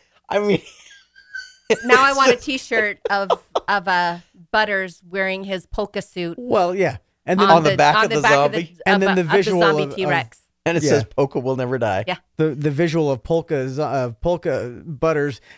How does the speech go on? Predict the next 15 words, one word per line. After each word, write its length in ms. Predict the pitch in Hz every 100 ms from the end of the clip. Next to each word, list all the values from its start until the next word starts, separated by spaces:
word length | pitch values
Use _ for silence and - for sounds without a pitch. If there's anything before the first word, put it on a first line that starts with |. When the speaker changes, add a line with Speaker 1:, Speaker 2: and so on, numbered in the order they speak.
| _ -
Speaker 3:
you 140 | 226
know, 140 | 175 180
s-, 160 | 185
Speaker 1:
In 440 | - 87 113 131 160 - _ _
Speaker 3:
keeping 160 | - 165
Speaker 1:
his 80 | 202
Speaker 3:
the, 100 | 180
Speaker 1:
polka 240 | 185 -
Speaker 3:
keeping 220 | 202 202
the 60 | 190
Speaker 1:
suit. 60 | 143
Speaker 3:
beat, 400 | 175 139 - 139
keeping 260 | 196 190
the 100 | 175
rhythm 400 | 160 170 147 135